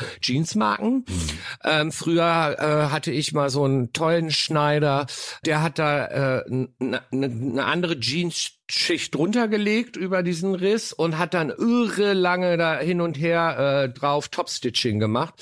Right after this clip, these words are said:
Speaker 1: Das ist natürlich schwer selbst zu machen, aber, äh, wenn man eine hochwertige Jeans gekauft hat,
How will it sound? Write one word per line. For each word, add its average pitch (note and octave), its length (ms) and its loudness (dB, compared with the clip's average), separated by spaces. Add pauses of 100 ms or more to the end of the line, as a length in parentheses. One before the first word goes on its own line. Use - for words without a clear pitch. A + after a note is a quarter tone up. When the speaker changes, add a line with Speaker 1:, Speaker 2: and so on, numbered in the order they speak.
(800)
Speaker 1:
Das E3 140 0
ist F#3+ 140 -2
natürlich F3+ 320 2
schwer E3+ 300 2
selbst E3 340 0
zu E3 120 0
machen, B2+ 480 0
aber, D3+ 380 0
äh, A2+ 220 -2
wenn E3 180 0
man E3 160 2
eine D3+ 300 2
hochwertige E3 560 0
Jeans E3 400 0
gekauft D#3+ 520 -2
hat, A#2+ 360 -2